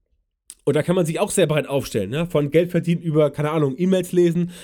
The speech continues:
bis Geld verdienen über richtige Arbeit abliefern, also Produkte und sowas, äh, produzieren und das Ganze vermarkten. Das ist sehr breit gestellt, ja. Ähm, jemand, der da nicht ganz genau weiß, ähm, äh, ähm,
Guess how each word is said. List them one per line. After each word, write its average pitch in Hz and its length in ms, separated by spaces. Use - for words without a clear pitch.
bis 160 180
Geld 165 160
verdienen 165 300
über 156 320
richtige 165 340
Arbeit 185 280
abliefern, 135 440
also 127 160
Produkte 156 400
und 139 200
sowas, 127 340
äh, 131 160
produzieren 123 540
und 127 120
das 160 100
Ganze 131 220
vermarkten. 107 580
Das 127 160
ist 180 160
sehr 190 160
breit 190 300
gestellt, 92 400
ja. 156 200
Ähm, 139 240
jemand, 170 360
der 170 100
da 160 80
nicht 160 180
ganz 165 220
genau 151 340
weiß, 170 400
ähm, 156 400
äh, 131 320
ähm, 139 460